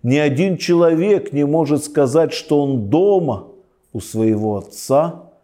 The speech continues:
пока с ним не встретится Христос. Просто одни это помнят, другие забывают.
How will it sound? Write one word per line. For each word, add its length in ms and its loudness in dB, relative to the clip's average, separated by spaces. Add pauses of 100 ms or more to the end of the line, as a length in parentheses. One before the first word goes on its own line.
(220)
пока 320 -4
с 120 -14
ним 400 -2
не 80 -8
встретится 640 -10
Христос. 760 -18 (480)
Просто 340 2
одни 300 2
это 260 0
помнят, 760 -2
другие 480 -4
забывают. 920 -2